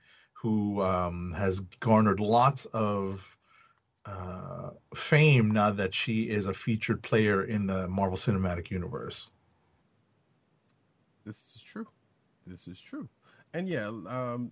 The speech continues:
Speaker 2: definitely, like, uh, Agent Seven said, this, uh, this, uh, this book is, is definitely a lot of fun. Um, so this, it, and while, I guess, while he's at this, uh,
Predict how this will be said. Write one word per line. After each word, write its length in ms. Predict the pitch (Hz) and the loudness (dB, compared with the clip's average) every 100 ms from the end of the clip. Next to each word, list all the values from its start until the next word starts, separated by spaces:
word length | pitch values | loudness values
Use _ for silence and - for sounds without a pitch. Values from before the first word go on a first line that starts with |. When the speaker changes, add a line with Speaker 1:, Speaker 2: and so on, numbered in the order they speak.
| - | -12
Speaker 2:
definitely, 480 | 113 143 156 131 117 | -8 -8 -6 -8 -8
like, 260 | 95 107 107 | -10 -12 -8
uh, 200 | 101 95 | -8 -8
Agent 180 | 95 87 | -10 -12
Seven 200 | 92 87 | -12 -12
said, 280 | 90 85 - | -12 -12 -12
this, 260 | 95 90 - | -12 -12 -12
uh, 360 | 92 85 80 73 - | -10 -8 -10 -12 -14
this, 240 | 90 - | -14 -12
uh, 180 | 85 80 | -12 -12
this 100 | 76 | -14
book 220 | 76 85 82 | -14 -14 -14
is, 160 | 71 - | -20 -18
is 160 | 82 76 | -18 -16
definitely 280 | 80 85 | -18 -16
a 100 | 78 | -16
lot 60 | 76 | -16
of 60 | - | -16
fun. 380 | 85 80 80 - | -16 -14 -14 -14
Um, 580 | 80 78 78 78 76 73 _ _ _ _ _ 110 104 - _ - | -14 -12 -12 -12 -14 -18 _ _ _ _ _ -16 -16 -18 _ -8
so 260 | 151 131 | -4 -4
this, 600 | 110 120 214 294 - - _ | -6 -4 -4 -4 -10 -20 _
it, 180 | 147 139 - 160 - | -8 -8 -12 -20 -10
and 460 | 135 123 113 104 101 - _ _ _ _ _ _ | -4 -4 -4 -6 -12 -18 _ _ _ _ _ _
while, 600 | 101 135 151 156 147 131 - | -6 -2 0 0 -2 -4 -8
I 60 | 120 | -6
guess, 240 | 123 110 | -6 -6
while 220 | 120 131 | -4 -4
he's 220 | 117 110 - | -4 -10 -10
at 160 | 131 - | -14 -14
this, 340 | - 104 92 - | -12 -10 -10 -12
uh, 340 | 104 101 101 | -8 -6 -6